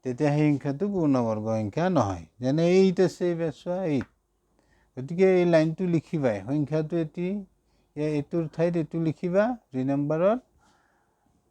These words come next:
আৰু লাইনটো লিখিবা, এইটো লিখিবা ছেভেন নাইন টু এইট। সংখ্যাটো পূৰ্ণবৰ্গ সংখ্যা নহয়, কাৰণ সংখ্যাটোৰ এককৰ স্থানত এইবাৰ এইট, ছেভেনৰ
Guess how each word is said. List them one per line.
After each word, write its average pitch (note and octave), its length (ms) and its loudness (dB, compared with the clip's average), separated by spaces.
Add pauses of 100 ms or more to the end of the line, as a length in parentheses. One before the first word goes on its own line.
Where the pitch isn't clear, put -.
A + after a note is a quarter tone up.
(1200)
আৰু C3 100 -2 (140)
লাইনটো D#3+ 280 -4 (100)
লিখিবা, F#3+ 360 -4 (600)
এইটো C#3 240 -14 (100)
লিখিবা E3 360 -6 (180)
ছেভেন C3+ 420 -6 (240)
নাইন C3+ 440 -8 (260)
টু D#3 100 -14 (220)
এইট। G#2+ 120 -12 (600)
সংখ্যাটো B2+ 480 -12 (120)
পূৰ্ণবৰ্গ C3+ 540 -10 (140)
সংখ্যা C3 340 -12
নহয়, A#2 320 -12 (120)
কাৰণ C3+ 280 -12 (160)
সংখ্যাটোৰ C#3 680 -10 (800)
এককৰ D3+ 640 -8 (140)
স্থানত E3 560 -2 (640)
এইবাৰ C#3+ 360 -2 (360)
এইট, G#2 140 -6 (120)
ছেভেনৰ A2+ 500 -6